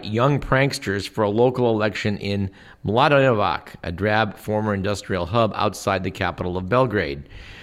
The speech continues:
Riding on a white horse, <laughs> surrounded by mock bodyguards, Belli and his Hit It Hard citizens group became a sensation, gathering twenty percent of the vote,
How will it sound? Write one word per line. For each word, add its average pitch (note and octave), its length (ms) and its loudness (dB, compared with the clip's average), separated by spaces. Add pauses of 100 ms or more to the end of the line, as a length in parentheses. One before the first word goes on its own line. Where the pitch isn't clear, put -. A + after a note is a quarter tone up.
(440)
Riding D#3+ 360 4
on C3 160 4
a A2+ 60 2
white B2+ 320 4
horse, B2+ 420 4
<laughs> - 500 -4
surrounded B2+ 420 0
by A2 200 4
mock B2 480 2
bodyguards, G#2+ 720 2 (480)
Belli C#3 540 6
and B2 200 4
his A2 360 4 (400)
Hit G3 240 4
It F3+ 160 4
Hard B2+ 600 4
citizens B2 520 2
group A2+ 500 2
became D3 360 2
a D3+ 40 4
sensation, C3 840 0
gathering G2 460 -2
twenty B2 300 0
percent A2+ 320 0
of G#2+ 80 0
the G#2+ 60 0
vote, G#2+ 360 2